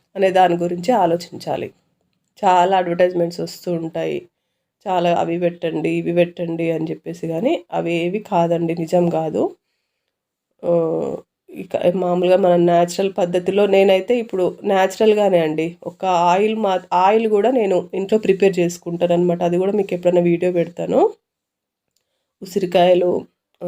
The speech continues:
కరివేపాకు, మెంతులు అన్నీ వేసి మంచిగా, ఆ, ఇదొకటి ఉంటుంది అండి, గుంటగలగరాకు, అవి దొరికినప్పుడు అది కూడా వేసి మంచిగా ఆయిల్ అయితే కాసి పెట్టుకుంటాను. అది కూడా సంవత్సరానికి ఒకసారి, కనీసం ఆరు నెలలన్నా వాడతామండి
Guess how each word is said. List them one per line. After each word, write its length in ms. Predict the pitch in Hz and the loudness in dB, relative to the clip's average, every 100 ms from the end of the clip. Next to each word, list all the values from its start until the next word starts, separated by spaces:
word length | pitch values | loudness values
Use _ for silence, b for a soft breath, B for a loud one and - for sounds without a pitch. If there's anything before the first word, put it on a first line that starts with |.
| 175 | -2
కరివేపాకు, 800 | 180 175 180 180 175 180 180 180 _ _ _ _ _ - | 2 2 2 2 0 0 -4 -4 _ _ _ _ _ -2
మెంతులు 580 | 180 202 202 180 175 175 | -2 2 0 2 0 0
అన్నీ 500 | 185 190 214 220 240 | 0 0 0 2 2
వేసి 520 | 196 160 180 277 415 - _ _ - | 2 0 0 2 2 0 _ _ -10
మంచిగా, 640 | 196 196 202 196 220 208 - _ _ _ _ | -6 -4 -6 -4 0 0 -2 _ _ _ _
ఆ, 340 | 165 165 160 - | -8 -6 -6 -6
ఇదొకటి 640 | 180 185 185 196 185 175 | -4 -2 -2 0 2 2
ఉంటుంది 460 | 170 180 180 175 175 | 2 -2 -4 -4 -2
అండి, 140 | 170 | -4
గుంటగలగరాకు, 1000 | - 180 180 175 175 170 165 170 170 175 175 | -4 -2 -2 0 2 2 2 0 -4 -6 -2
అవి 300 | 175 175 170 | 0 2 2
దొరికినప్పుడు 600 | 175 165 185 175 175 202 | 0 -2 0 -2 -2 -2
అది 200 | 180 160 | 0 0
కూడా 220 | 175 175 | 0 2
వేసి 480 | 170 165 175 302 349 b b b - | 0 -2 -4 -6 -6 b b b -8
మంచిగా 500 | 190 180 208 196 196 | -8 -2 0 0 2
ఆయిల్ 220 | 175 185 | 2 2
అయితే 200 | 175 185 | 0 -2
కాసి 380 | 247 175 175 - | -2 -2 -2 -6
పెట్టుకుంటాను. 880 | 170 175 - 165 175 165 170 302 381 _ _ _ | -12 -12 -10 -8 -4 -4 -2 -4 -4 _ _ _
అది 180 | 196 196 | 0 0
కూడా 500 | 202 214 262 214 180 | 2 2 2 2 2
సంవత్సరానికి 640 | 175 196 180 180 175 175 175 | 0 0 0 0 -2 -2 -6
ఒకసారి, 320 | - 185 175 | -2 0 2
కనీసం 400 | - 220 247 220 | 0 0 2 2
ఆరు 260 | 185 185 | 2 2
నెలలన్నా 340 | 202 196 196 220 | 2 0 0 2
వాడతామండి 800 | 208 170 165 175 156 147 147 | 2 2 0 -8 -8 -4 -6